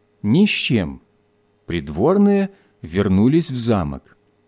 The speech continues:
Они так и не смогли помочь королю. Конечно, такого на самом деле не было. Но мы можем найти в этом поучение.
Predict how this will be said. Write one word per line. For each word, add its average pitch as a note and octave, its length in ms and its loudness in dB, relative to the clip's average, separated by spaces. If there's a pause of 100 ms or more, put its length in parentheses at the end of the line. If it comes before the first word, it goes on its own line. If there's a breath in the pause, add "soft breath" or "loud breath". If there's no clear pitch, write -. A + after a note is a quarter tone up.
(340)
Они D3+ 280 4
так F#3+ 360 0 (100)
и E3+ 100 -2
не E3+ 140 -2
смогли A#2+ 500 2
помочь B2 560 0 (340)
королю. G#2 520 -4 (2750)
Конечно, F#3 640 4
такого F#3 580 2
на D3 120 2
самом D#3 500 2
деле C3 320 0
не A#2 220 6
было. C#2+ 340 -8 (760)
Но A#2+ 220 2
мы G#3+ 160 8
можем F#3+ 420 6
найти D#3+ 360 -4
в C3+ 120 -2
этом F3 260 2
поучение. E3+ 760 -2